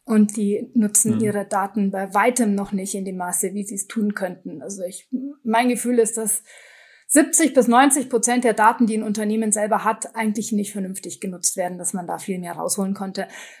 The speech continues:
Speaker 1: Was verschiedenste Gründe hat, ähm, entweder das Unternehmen es einfach nicht wissen oder auch, dass, ähm,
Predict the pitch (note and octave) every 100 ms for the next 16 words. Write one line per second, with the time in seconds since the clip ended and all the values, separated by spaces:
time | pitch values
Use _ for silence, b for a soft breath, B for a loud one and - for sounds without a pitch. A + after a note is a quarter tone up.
0 | - G3 A3 G3+ C4 C#4 - G#3+ A3 D4+
1 | D4+ C#4+ B3+ C4 C4 - A#3+ - A3 G#3
2 | G#3 G3+ G3+ A3+ G#3 F#3+ F3+ E3+ G#3 G3
3 | F#3+ F3+ - F#3 G3 F#3 F3+ F#3+ A3+ -
4 | C4 C4+ C4 G#3+ A3+ F#3+ G3+ A3+ - G3
5 | - - - G3 G3+ G3+